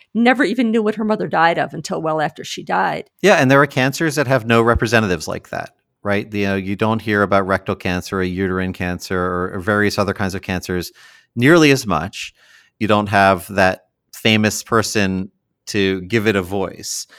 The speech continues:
Speaker 2: And, you know, I don't have the hard data on this, but I'm gonna bet that that has something to do with funding as well, and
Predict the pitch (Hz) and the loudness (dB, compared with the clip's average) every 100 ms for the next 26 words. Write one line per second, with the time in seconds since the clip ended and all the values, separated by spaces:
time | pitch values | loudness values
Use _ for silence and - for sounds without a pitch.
0 | - _ 120 113 107 104 98 - 117 98 | -20 _ 2 4 4 2 -4 -6 -2 0
1 | 95 101 104 92 _ _ - 120 117 113 | 0 0 -2 -2 _ _ 0 2 4 4
2 | 104 110 107 104 139 113 92 90 90 - | 4 4 4 6 6 6 4 2 -4 -2
3 | 95 98 104 98 87 131 113 90 - _ | -2 0 0 -2 2 4 4 2 -6 _
4 | - - _ 110 101 110 101 107 104 117 | -20 -20 _ -2 2 2 4 2 2 0
5 | 104 101 98 98 92 - 117 101 90 85 | -2 -4 -2 -2 -2 -2 0 2 0 -4
6 | 82 92 98 95 - 98 _ 101 95 | -6 -10 -4 -4 -4 -10 _ -6 -6